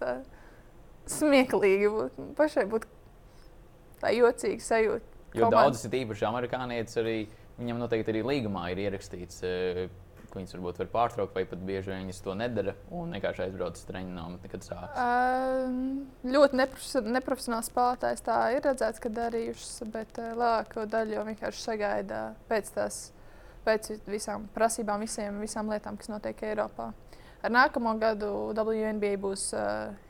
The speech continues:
Speaker 1: jauns, var teikt, likums, noteikums, kad, ā, ir pilnīgi visām spēlētājām, neskatoties vecumu, neskatoties neko, pieredzi, viņām būs jābūt tajā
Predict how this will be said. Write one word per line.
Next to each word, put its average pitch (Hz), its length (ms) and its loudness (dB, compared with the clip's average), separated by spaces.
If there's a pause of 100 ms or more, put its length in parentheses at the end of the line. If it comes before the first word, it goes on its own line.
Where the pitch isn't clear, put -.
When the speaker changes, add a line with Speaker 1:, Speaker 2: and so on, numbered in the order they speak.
(180)
Speaker 1:
jauns, 202 520 -2 (160)
var 214 180 -8
teikt, 196 240 -4
likums, 214 600 2 (440)
noteikums, 277 720 2
kad, 247 180 -2
ā, 240 200 -2
ir 240 240 -2
pilnīgi 254 340 4
visām 233 240 -4
spēlētājām, 220 460 -2
neskatoties 226 560 -6 (800)
vecumu, 226 560 4
neskatoties 214 680 -4
neko, 233 380 -2 (200)
pieredzi, 247 520 2 (240)
viņām 226 320 -6
būs 226 240 -8
jābūt 226 400 2
tajā 214 220 -2